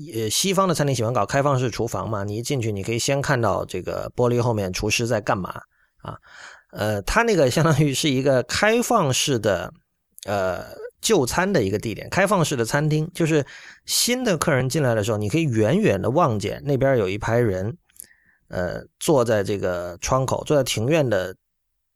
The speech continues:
的，怎么说，就面对着庭院，坐在窗口吃饭。那当然都是蹲坐或者盘腿坐或者跪坐那样哈。然后这个时候你就，这时候就面临一个问题，就是因为我们知道现在客似云来嘛，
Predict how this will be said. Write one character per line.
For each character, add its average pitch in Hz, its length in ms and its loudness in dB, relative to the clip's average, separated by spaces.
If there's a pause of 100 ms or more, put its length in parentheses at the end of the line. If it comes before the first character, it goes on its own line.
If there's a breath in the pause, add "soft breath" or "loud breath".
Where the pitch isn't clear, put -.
(100)
的， 104 140 -4
怎 - 120 -10
么 104 80 -4
说， 123 100 2
就 143 140 2
面 185 320 2
对 151 100 4
着 117 140 2
庭 101 180 -4
院， 104 220 -2
坐 117 100 -2
在 110 100 0
窗 113 200 -4
口 107 160 -6
吃 98 160 -6
饭。 - 220 -8
那 113 80 -4
当 143 160 2
然 131 200 2
都 139 140 2
是 120 140 0
蹲 131 260 0
坐 104 260 2
或 107 120 -2
者 101 80 -4
盘 104 200 -4
腿 104 140 -2
坐 95 240 -2
或 95 80 -6
者 92 80 -6
跪 107 180 -2
坐 95 200 -4
那 98 80 -8
样 101 120 -10
哈。 101 140 -12 (960 loud breath)
然 170 100 0
后 196 40 4
这 254 100 0
个 208 80 4
时 196 80 4
候 190 80 4
你 117 240 0 (340)
就， 151 400 2 (300)
这 202 100 -2
时 185 80 2
候 202 60 4
就 196 80 2
面 196 140 4
临 175 100 4
一 - 20 4
个 180 80 4
问 175 200 2
题， 107 160 -6
就 139 100 0
是 156 100 0
因 165 120 0
为 175 40 4
我 143 120 2
们 104 80 -2
知 127 100 -2
道 139 140 4
现 143 120 0
在 117 240 0 (1120)
客 175 260 4
似 131 300 2
云 107 100 2
来 107 240 2
嘛， 104 160 -2